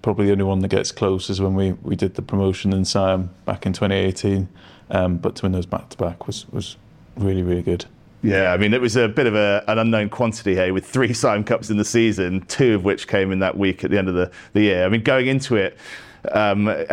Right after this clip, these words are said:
Speaker 2: how sort of differently did you approach as a squad that, that sort of, you know, back-to-back kind of epic week, if you like?
Speaker 1: We had a really strong season last year, so we went in with a lot of confidence. Um, but that November one, I think, is quite an important part of the, the Siam story in that, that summer.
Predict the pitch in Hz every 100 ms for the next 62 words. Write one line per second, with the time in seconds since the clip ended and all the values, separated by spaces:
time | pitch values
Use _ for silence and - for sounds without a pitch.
0 | - 107 120 107 107 98 117 110 98 101
1 | 104 98 120 104 - - - 104 92 -
2 | 123 98 80 98 - 95 85 - 98 87
3 | - - 101 85 85 113 - 107 104 101
4 | - 98 87 - _ - - 85 117 101
5 | 104 101 - 85 80 107 - - - -
6 | - - 156 196 202 175 110 - 113 -
7 | 175 175 107 95 - 98 90 113 135 120
8 | 101 101 98 90 127 123 - 101 95 -
9 | - - - 104 101 98 95 117 120 127
10 | 123 107 117 127 117 101 101 - 107 -
11 | - - _ _ - 117 - 107 - 107
12 | - 107 110 104 101 95 98 98 - -
13 | 107 - 104 101 - 117 107 104 104 104
14 | - 104 - - 110 107